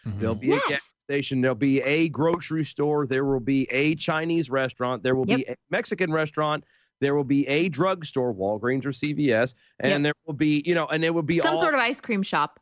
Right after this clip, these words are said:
Speaker 3: At least
Speaker 2: Yeah.
Speaker 3: around my mom's, there's always an ice cream shop in
Speaker 2: Mm-hmm.
Speaker 3: the shopping areas.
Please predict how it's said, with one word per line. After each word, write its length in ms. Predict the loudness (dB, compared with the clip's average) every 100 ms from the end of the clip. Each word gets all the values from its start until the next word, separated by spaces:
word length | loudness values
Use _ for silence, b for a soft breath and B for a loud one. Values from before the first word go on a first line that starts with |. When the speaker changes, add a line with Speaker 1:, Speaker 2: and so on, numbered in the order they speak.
| -4
Speaker 3:
At 100 | 0
least 220 | 0 0
Speaker 2:
Yeah. 60 | 0
Speaker 3:
around 220 | 0 0
my 100 | 0
mom's, 340 | 0 0 -2
there's 200 | -4 -6
always 360 | -2 0 0 -2
an 80 | -2
ice 180 | -4 -6
cream 160 | -10
shop 260 | -6 -6 -6 -6
in 120 | -2
Speaker 2:
Mm-hmm. 100 | -2
Speaker 3:
the 80 | -2
shopping 480 | -6 -8 -6 -8 -6
areas. 400 | -8 -6 -8 -12